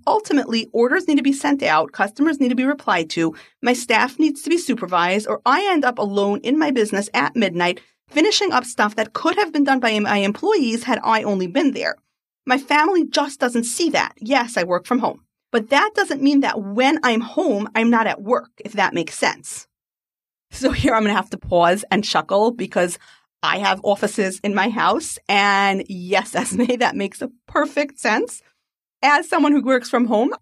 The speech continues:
I can so resonate with that because many people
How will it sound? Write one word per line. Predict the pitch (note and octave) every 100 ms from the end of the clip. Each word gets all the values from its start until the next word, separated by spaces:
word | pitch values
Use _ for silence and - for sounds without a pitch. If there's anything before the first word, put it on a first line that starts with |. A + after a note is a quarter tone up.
| -
I | G#3+ A3
can | - A#3+
so | A3+ - C4+ A#3+
resonate | G#3+ G3 A3 A3+ G3+
with | A3 G#3+
that | A3 A3 A3+
because | A#3 G#3 - - - - _ _ -
many | A3+ C4 C#4 D4
people | - F#3+ C3 - -